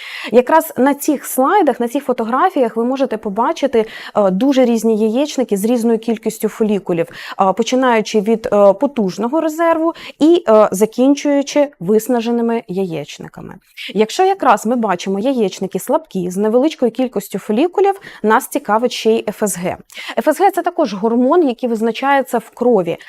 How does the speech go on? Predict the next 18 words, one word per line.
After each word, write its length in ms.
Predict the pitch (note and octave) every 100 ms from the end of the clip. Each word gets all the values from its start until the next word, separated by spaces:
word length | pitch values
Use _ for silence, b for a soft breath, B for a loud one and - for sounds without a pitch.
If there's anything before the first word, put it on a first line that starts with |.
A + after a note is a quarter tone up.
| B -
Але 400 | C#4 D4 G3+ D#3 B F#3+
якщо 280 | A#3+ -
для 180 | C#4 C#4 -
А 100 | C#4+
М 180 | C#4+
Г 240 | A#3+ G#3+ E3+
нам 240 | G#3+ A#3+ F#3+
не 320 | G#3+ B3+ E4
важливий 540 | F#4 D4+ C#4 C#4 G3 F#3+
день 320 | E3+ A#3 D4
менструального 640 | C4+ - G#3+ A3+ A#3+ A3+
циклу, 380 | A3+ F3 - D#3+
пацієнтка 440 | G3 C4+ C#4+ D4
може 240 | C4+ C#4+ C#4
бути 240 | C4+ C4+
не 240 | A#3+ C4
наче 400 | A#3+ A3+ A#3 -
серце, 480 | G3+ - E4 - A3+